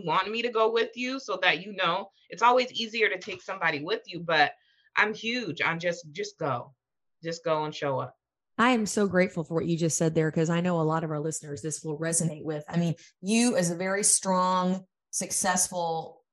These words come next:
Speaker 2: C E O and founder just basically said,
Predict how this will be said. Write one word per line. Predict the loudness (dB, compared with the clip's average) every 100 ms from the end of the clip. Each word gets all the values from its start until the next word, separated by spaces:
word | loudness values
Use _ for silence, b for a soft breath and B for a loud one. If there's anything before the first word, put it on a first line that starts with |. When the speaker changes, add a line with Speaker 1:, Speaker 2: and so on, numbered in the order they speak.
| _ _
Speaker 2:
C | 2 4 0 -2
E | 0
O | 2 0 0
and | -2
founder | -4 -4 -2 -2 -4 -8 -10 _ _ _ _ _ _
just | -2 2 2
basically | 2 4 4 2 0
said, | 4 4 4 -4 -8